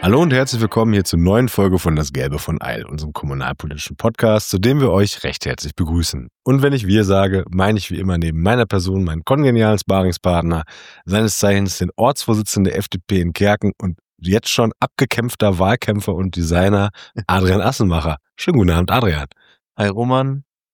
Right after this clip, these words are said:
Speaker 2: lass ich im Gegensatz zu mir so stehen, weil ich kann kaum noch stehen.
Speaker 1: <laughs>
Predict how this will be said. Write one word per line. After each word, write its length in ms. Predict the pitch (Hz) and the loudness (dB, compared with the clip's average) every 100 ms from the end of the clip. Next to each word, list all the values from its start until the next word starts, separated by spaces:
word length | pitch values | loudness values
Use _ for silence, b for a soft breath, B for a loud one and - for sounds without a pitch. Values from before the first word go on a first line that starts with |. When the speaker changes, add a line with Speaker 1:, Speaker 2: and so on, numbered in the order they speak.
| _ | _
Speaker 2:
lass 320 | 98 104 107 | -2 -2 0
ich 320 | 113 104 - - _ _ _ _ | -2 -2 -8 -14 _ _ _ _
im 160 | 123 107 | 0 2
Gegensatz 540 | 127 147 123 - - | 2 4 2 0 -6
zu 180 | - 117 | -4 -2
mir 360 | 110 131 147 | 0 2 2
so 200 | 127 110 | 2 -2
stehen, 640 | 107 - - 131 120 113 95 | -4 -4 -2 0 2 2 0
weil 140 | 107 | 0
ich 100 | 101 | -2
kann 200 | - 110 | -6 -6
kaum 280 | - 131 120 | -2 -2 0
noch 180 | - - | -2 -4
stehen. 760 | - - - 151 151 127 139 | -12 -14 -6 0 2 2 -2
Speaker 1:
<laughs> 40 | - | -6